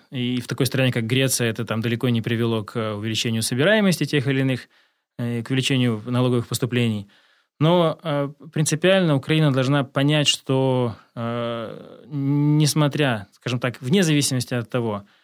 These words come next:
как к тебе относятся внешние кредиторы, очень лояльно поддерживают или требуют там, э,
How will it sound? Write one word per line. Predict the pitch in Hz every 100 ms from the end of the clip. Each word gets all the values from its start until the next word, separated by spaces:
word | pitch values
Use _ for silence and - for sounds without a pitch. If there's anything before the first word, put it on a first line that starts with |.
| _ -
как | 139
к |
тебе | - 127 131
относятся | 135 120 -
внешние | 120 139 - 127
кредиторы, | 127 135 156 185 156 123
очень | 151 156 139
лояльно | 131 127 120 113
поддерживают | 104 120 110 147 127 127 117 113 107 113
или | 113
требуют | - 135 123 117 -
там, | 107 101 98 101
э, | 104 104